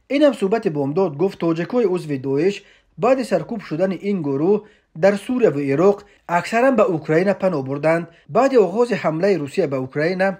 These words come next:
اینها با استفاده از فرصت به صورت عمومی به اروپا آمدند، ولی فکر نکنم که آنها خطر جدی داشته باشند. از حد زیاد میلقند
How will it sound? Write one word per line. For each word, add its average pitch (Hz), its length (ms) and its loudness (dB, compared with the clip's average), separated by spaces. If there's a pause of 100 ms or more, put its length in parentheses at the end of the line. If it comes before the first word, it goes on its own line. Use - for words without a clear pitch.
(160)
اینها 220 260 4
با 180 180 2
استفاده 160 460 0
از 180 220 4
فرصت 185 420 0 (420)
به 185 100 0
صورت 262 320 -2
عمومی 147 480 -2
به 156 120 0
اروپا 151 360 0
آمدند، 147 560 -2 (320)
ولی 294 200 2
فکر 262 300 -2
نکنم 196 380 0
که 214 120 2
آنها 180 200 0
خطر 175 360 -2
جدی 165 360 -6
داشته 139 260 -6
باشند. 160 560 -2 (200)
از 175 200 0
حد 294 180 2
زیاد 208 300 2
میلقند 175 600 2